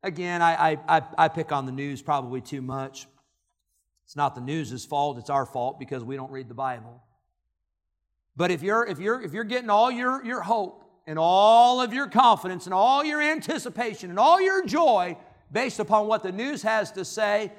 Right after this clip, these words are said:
let me save you the time. Tomorrow, people are getting shot, people are overdosing on drugs, people are sick, people are dying, there's tension in the Middle East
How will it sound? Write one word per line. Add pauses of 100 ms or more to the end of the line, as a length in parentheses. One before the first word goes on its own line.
(280)
let
me
save
you (380)
the
time. (680)
Tomorrow, (1000)
people
are
getting
shot, (800)
people
are
overdosing
on
drugs, (840)
people
are
sick, (720)
people
are
dying, (580)
there's
tension
in
the
Middle
East